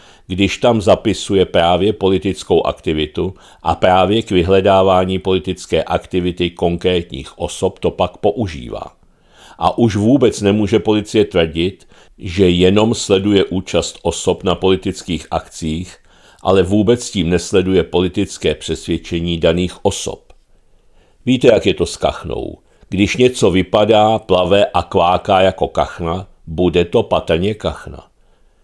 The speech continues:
Výše popsaný stav vypadá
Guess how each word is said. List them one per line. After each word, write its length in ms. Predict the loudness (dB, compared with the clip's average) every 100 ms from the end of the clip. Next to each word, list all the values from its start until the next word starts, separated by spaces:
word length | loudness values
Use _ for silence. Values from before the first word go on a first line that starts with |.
| _ _ _ _ _ 0
Výše 300 | 2 2 2
popsaný 520 | 0 2 0 2 0
stav 360 | -2 0 2
vypadá 800 | 2 0 0 2 4 2 0 -4